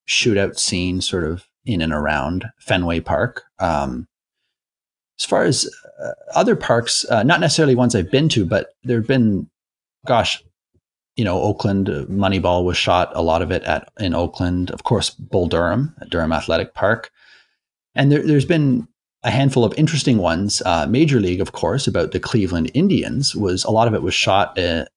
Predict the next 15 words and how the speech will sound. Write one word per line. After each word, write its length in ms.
at 160
Milwaukee 400
County 320
Stadium. 420
So, 500
um, 540
just 220
some 180
trickery 460
going 280
on 200
there 180
from 160
Hollywood. 640
But, 180